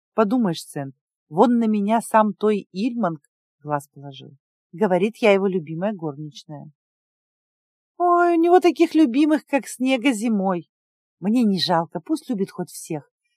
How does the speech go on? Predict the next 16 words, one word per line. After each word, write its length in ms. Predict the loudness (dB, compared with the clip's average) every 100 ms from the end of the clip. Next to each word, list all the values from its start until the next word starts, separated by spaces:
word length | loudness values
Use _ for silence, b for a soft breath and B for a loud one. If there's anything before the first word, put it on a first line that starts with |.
| _ -2
Главное, 460 | 2 4 4 -2
пусть 320 | -2 -6 -4
меня 340 | -2 2 2 0
приметит 580 | -4 -4 -2 -2 -4 -8 _ _ _
и 140 | 2
увезёт 440 | 4 4 2 2 0
отсюда, 540 | -4 -8 -10 -8 -8 -10 _ _
а 120 | 0 6
дальше 380 | 8 8 6
я 160 | -2 -2
сама 340 | 0 2 2
как-нибудь». 680 | 0 -6 -8 -8 -8 -12 _ _ _ _ _ _ _ _
«Неплохой 580 | -6 0 4 4 4 2
план», 400 | 2 0 0 -2 _ _ _ _ -6
одобрила 600 | -2 0 -2 -4 -4 -6
я. 340 | -6 -8